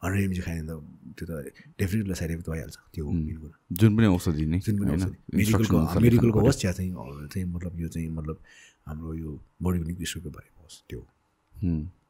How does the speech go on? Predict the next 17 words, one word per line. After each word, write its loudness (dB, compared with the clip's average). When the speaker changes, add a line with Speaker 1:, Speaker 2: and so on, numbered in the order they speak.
Speaker 2:
के 2
छ -2
अब? 2
I -4
think -4
अब 4
कम्प्लिट 0
नै 2
भयो 0
जस्तो -6
लाग्दै -2
सबै -10
कुराहरू, -6
Speaker 1:
के 2
Speaker 2:
हो 2
Speaker 1:
छ? 0
Speaker 2:
र? -2